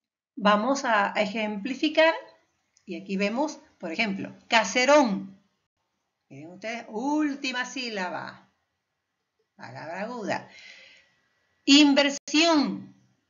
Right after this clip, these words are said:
última sílaba. Invasión, última sílaba. Miren en lo que están terminando esas. En N.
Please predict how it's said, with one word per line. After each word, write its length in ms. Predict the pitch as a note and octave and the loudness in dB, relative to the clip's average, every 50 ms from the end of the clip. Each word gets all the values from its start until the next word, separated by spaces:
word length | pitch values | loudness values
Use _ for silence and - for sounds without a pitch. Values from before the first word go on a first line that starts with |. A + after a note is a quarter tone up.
| _ _ _ _ | _ _ _ _
última 800 | - F3+ G3 G#3 A3 A#3 A#3+ A#3+ A3+ G3 B3+ A#3+ A#3+ A#3+ A#3+ | -8 -6 -6 -4 -4 -4 -6 -8 -8 -8 -8 -8 -6 -6 -6
sílaba. 760 | A3+ - - B3 A#3 A3+ A3 G3+ D#3+ C3+ C3 - - - - - _ _ _ _ _ _ _ _ _ _ _ _ _ _ _ _ _ _ _ _ _ _ _ _ _ - - _ | -8 -8 -8 -8 -6 -6 -6 -6 -8 -8 -10 -10 -14 -16 -18 -20 _ _ _ _ _ _ _ _ _ _ _ _ _ _ _ _ _ _ _ _ _ _ _ _ _ -20 -14 _
Invasión, 1300 | - C4 C4+ C#4 C4+ C4+ C4 C#4 C4+ C4+ - - D4 D4+ D4+ D#4 D#4 D4+ C#4 A#3 F#3+ - - - - _ _ _ | 2 4 6 6 6 4 2 0 0 -2 -2 0 2 4 4 4 4 2 0 -2 -6 -10 -12 -14 -20 _ _ _
última 560 | - F#3+ G3+ A3+ G#3 G3 F#3+ B3 A#3+ B3 B3+ | -6 -6 -6 -6 -6 -8 -10 -10 -10 -10 -10
sílaba. 560 | - - C#4+ C#4 C4 A3+ - - - D4+ D4+ D4+ | -10 -8 -8 -6 -8 -6 -6 -6 -4 -4 -6 -6
Miren 340 | F3 A3 C#4 C#4+ D4+ D#4 | -8 -8 -6 -4 -4 -2
en 140 | D4 C4+ A#3+ | -2 -2 -4
lo 100 | A3 G3+ | -4 -6
que 80 | G3 F#3 | -8 -8
están 260 | F3 - G3 A3+ A#3 | -6 -6 -6 -6 -6
terminando 680 | - C4+ B3+ C4 B3+ B3+ B3 B3+ B3+ C4 C4 C4+ C4+ C#4 | -6 -8 -8 -8 -10 -10 -8 -8 -8 -6 -4 -4 -2 -2
esas. 340 | C#4 C4+ - - - - - - - - - - - _ _ _ | -2 -4 -4 -8 -10 -12 -14 -18 -20 -20 -20 -20 -20 _ _ _
En 220 | - F3+ E3+ E3 | -14 -12 -10 -6
N. 920 | E3+ G3 G#3+ A3+ B3 B3 B3+ B3+ C4 C4 B3+ A#3 G#3 E3 B2+ - - - | -4 -2 -2 -2 0 0 0 0 0 -2 -2 -4 -6 -8 -8 -10 -14 -20